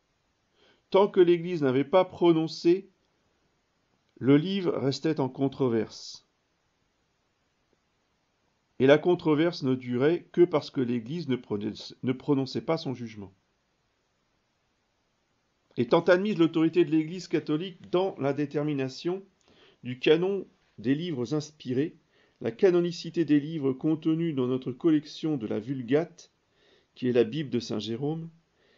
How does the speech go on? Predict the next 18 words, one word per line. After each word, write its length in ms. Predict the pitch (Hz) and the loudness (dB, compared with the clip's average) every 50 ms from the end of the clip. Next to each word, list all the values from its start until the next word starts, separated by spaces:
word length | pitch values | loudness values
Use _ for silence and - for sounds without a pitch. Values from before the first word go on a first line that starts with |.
| _ _ _ _ - | _ _ _ _ -2
est 260 | 143 147 147 - 160 | 0 0 0 2 2
un 180 | 139 139 151 | 2 2 2
article 560 | 165 170 165 - - - 170 170 147 - 147 127 | 2 -2 -4 -6 -10 -12 -10 -8 -4 -2 -2 0
de 140 | 127 131 | 0 -2
foi 500 | 127 - - - 160 160 175 180 175 - _ _ _ _ _ _ _ _ _ - | -2 -4 -8 -6 -2 -2 -2 -2 -4 -10 _ _ _ _ _ _ _ _ _ -10
en 100 | 120 120 | -6 -4
vertu 520 | 135 143 139 - - - 175 180 185 - _ _ _ _ _ _ _ _ _ | -4 -6 -6 -8 -12 -12 -10 -10 -10 -14 _ _ _ _ _ _ _ _ _
du 140 | - 117 120 | -16 -10 0
décret 460 | 120 151 151 151 - - 143 147 143 | 2 2 2 2 0 0 0 0 0
du 140 | 120 123 120 | -2 -6 -8
Concile 420 | - 135 127 123 - 156 147 131 | -8 -8 -8 -6 -8 -8 -10 -8
de 100 | 104 107 | -8 -10
Trente. 600 | 101 - - - 131 113 - - _ _ - - _ _ _ _ _ _ _ _ _ _ _ _ _ _ _ _ _ _ _ _ _ | -10 -12 -12 -8 -8 -8 -8 -10 _ _ -20 -20 _ _ _ _ _ _ _ _ _ _ _ _ _ _ _ _ _ _ _ _ _
Alors, 100 | 147 135 | -20 -20
je 140 | - - 104 | -18 -12 -10
vais 100 | 110 127 | -10 -10
vous 140 | 113 101 107 | -10 -10 -8
lire 260 | 120 156 175 180 | -6 -4 -4 -4